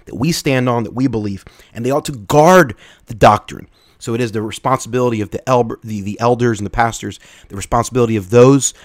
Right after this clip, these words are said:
leaders, those shepherds, to guard the flock from bad doctrine. All right, that's there, that's really, really important. And one of the other responsibilities of, uh, this particular group of leaders is authoritative teaching, to get up in front of the church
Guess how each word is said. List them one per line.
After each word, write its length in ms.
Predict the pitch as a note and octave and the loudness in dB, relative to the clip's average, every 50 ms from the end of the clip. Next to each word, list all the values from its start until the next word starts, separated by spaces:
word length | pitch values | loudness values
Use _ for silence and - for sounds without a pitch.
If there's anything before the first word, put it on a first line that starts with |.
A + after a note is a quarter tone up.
| _ _ | _ _
leaders, 400 | - B2 C#3 C#3 A#2+ G#2+ G2 F2+ | -4 0 2 2 2 2 -2 -4
those 200 | F2+ B2+ C3+ C3+ | -2 -2 -2 -2
shepherds, 640 | - - - - - - - - B2 G2+ G2 - - - _ _ - _ | -4 -6 -8 -6 -6 -6 -2 -2 -2 -2 -2 -6 -10 -16 _ _ -20 _
to 120 | - - B2+ | -10 -10 -10
guard 500 | A2 F#2+ - B2+ A#2+ A#2 B2 C3+ C3+ A2+ | -8 -2 0 2 6 6 6 6 4 2
the 60 | A#2+ | -2
flock 480 | - - - C#3+ C3+ A#2+ G#2+ - - - - - _ | -6 -4 -2 0 2 2 0 -2 -6 -12 -20 -20 _
from 240 | - - A#2+ G#2+ F#2+ | -8 -6 -6 -6 -2
bad 420 | - A2+ A2 A2 A2 A2+ G2+ F2 | 0 2 2 4 4 2 0 0
doctrine. 500 | - G#2 F#2 F2+ - - - - - - - | -2 -2 -2 -2 -8 -14 -18 -18 -18 -14 -10
All 60 | G#2 | -6
right, 160 | G#2 G#2+ G#2+ | -6 -6 -6
that's 180 | G#2 G2 - - | -6 -10 -12 -10
there, 180 | - G#2+ G#2 | -10 -10 -10
that's 260 | - F#2 G#2 - - - | -8 -10 -12 -14 -14 -12
really, 280 | F#2+ G#2 A2+ A2+ A2 | -8 -6 -4 -4 -4
really 320 | G2+ G#2+ G#2+ G2+ G#2 G#2+ - | -4 -4 -4 -4 -6 -8 -10
important. 480 | - A2 G#2 - - C#3+ A#2+ A2 A2 - _ _ - - - _ _ _ _ | -12 -12 -10 -6 -6 -4 -4 -4 -6 -10 _ _ -20 -20 -20 _ _ _ _
And 420 | F#3+ G3 A3 G#3+ G3+ F3 D#3 C#3 - - - - _ _ _ | 0 2 4 4 4 2 2 0 -4 -10 -20 -20 _ _ _
one 160 | A#2+ C#3+ D3+ | 0 0 2
of 60 | C#3+ | 2
the 100 | C3+ C3 | 4 4
other 160 | C3 C3+ C#3 | 4 4 2
responsibilities 920 | B2+ A#2 - - - B2 A#2+ A#2+ - A2+ B2 B2 A#2+ A#2 A2+ A2+ A2+ G#2 - - - | 2 0 -4 -4 -4 -4 -4 -4 -4 -4 -2 -2 0 0 -2 -2 -2 -4 -8 -10 -8
of, 360 | G#2+ A2 A2 A2+ G#2+ - - _ _ - - _ - | -4 -4 -2 -4 -4 -8 -16 _ _ -20 -20 _ -14
uh, 140 | G#2+ - - | -12 -10 -4
this 220 | G2+ B2+ B2 - | -2 -2 -2 -2
particular 280 | - - C3 - A2+ A2 | -4 -8 -6 -6 -6 -6
group 180 | G#2 B2+ - | -6 -8 -8
of 100 | G#2 F#2 | -8 -6
leaders 360 | A2 A#2+ A#2 A2+ A#2 G2+ - - - _ - - _ _ - | -4 -2 -2 -2 -2 -4 -6 -12 -20 _ -20 -20 _ _ -6
is 200 | C3 B2+ A2+ G#2+ - | -4 -4 -4 -4 -8
authoritative 800 | G#2+ - - - D3+ C#3 C3+ C#3+ C#3+ C3+ - C#3 C3 A#2+ A2+ - | -14 -14 -6 -2 -2 0 2 2 0 0 0 -2 -2 -2 -2 -4
teaching, 360 | - - G#2 F2 - E2+ F2+ | -6 -8 -8 -8 -10 -12 -14
to 120 | - - F#2+ | -14 -16 -8
get 160 | F2+ B2 C3 | -4 -2 -2
up 120 | C#3 - | -2 -4
in 60 | C3+ A2+ | -6 -6
front 180 | - C3+ B2+ | -4 -4 -4
of 40 | C3 | -4
the 60 | C3 | -6
church 400 | - - A#2 G#2 G2+ - - - | -6 -6 -6 -6 -6 -8 -12 -18